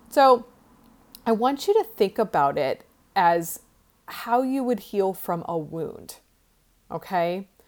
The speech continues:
So I remember, I remember when I was going through my divorce,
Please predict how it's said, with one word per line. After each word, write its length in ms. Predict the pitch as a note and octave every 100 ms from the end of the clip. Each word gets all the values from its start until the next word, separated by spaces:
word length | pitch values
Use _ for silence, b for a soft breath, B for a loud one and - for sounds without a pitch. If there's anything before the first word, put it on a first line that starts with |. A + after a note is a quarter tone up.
| b b
So 540 | - - A3 G#3 G3 - _ _ _ _
I 160 | A#3+ D4
remember, 720 | F4 C4+ F3+ E3 C3+ C#3 F#3 _ -
I 60 |
remember 440 | F#3 F#3+ G#3+ B3+ C#4
when 140 | B3
I 60 | F3+
was 140 | F3+
going 360 | - F3 F#3+ G3+
through 260 | - E3+
my 220 | E3+ D3+ D#3+
divorce, 600 | D3 - - - -